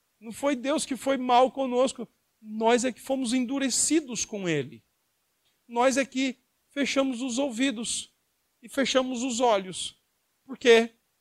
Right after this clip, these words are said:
nos tornamos iguais aos nossos ídolos." Então, o profeta Isaías é mais um, é um desse caso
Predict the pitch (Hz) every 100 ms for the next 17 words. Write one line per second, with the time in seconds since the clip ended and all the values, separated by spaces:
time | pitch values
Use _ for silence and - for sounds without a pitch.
0 | _ 233 262 - 254 226 220 214 220 226
1 | 196 190 202 233 - - _ _ _ _
2 | _ _ 202 170 185 196 - 254 - -
3 | _ _ _ _ _ _ _ _ _ _
4 | 185 147 127 120 117 - - _ _ _
5 | _ _ _ _ _ _ - 403 302 262
6 | 233 - - 359 294 - 170 170 135 147
7 | 147 196 170 131 - - _ 254 269 233
8 | 254 285 240 180 214 208 - 226 247 240
9 | 359 269 208 208 202 - 160 147 156 170